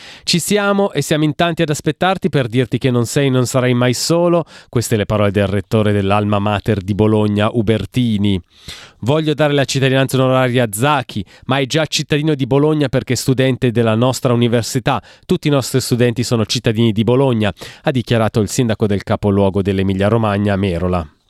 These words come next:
Spostiamoci adesso in Australia, dove il primo ministro Scott Morrison ha espresso la sua frustrazione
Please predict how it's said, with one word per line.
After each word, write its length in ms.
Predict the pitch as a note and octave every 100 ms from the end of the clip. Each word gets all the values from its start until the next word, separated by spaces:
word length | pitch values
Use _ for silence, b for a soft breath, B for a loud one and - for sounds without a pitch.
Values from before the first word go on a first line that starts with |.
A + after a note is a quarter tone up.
| _ _ _ _ _ _ _ B B B B B B
Spostiamoci 480 | - G3+ G#3+ F#3+ F3+
adesso 220 | F3 -
in 100 | D3+
Australia, 520 | B2+ - C#3 A2 G#2
dove 200 | G#2 A2+
il 60 | A2+
primo 160 | C3
ministro 340 | B2 B2+ B2 C3
Scott 340 | - - C3+
Morrison 640 | B2 B2 B2 B2+ A#2 C3
ha 40 | A#2+
espresso 360 | - C#3 A#2+
la 80 | A#2+
sua 160 | A2 A#2+
frustrazione 1040 | - D3 - C3+ B2 - C#3 C3+ C3+ C3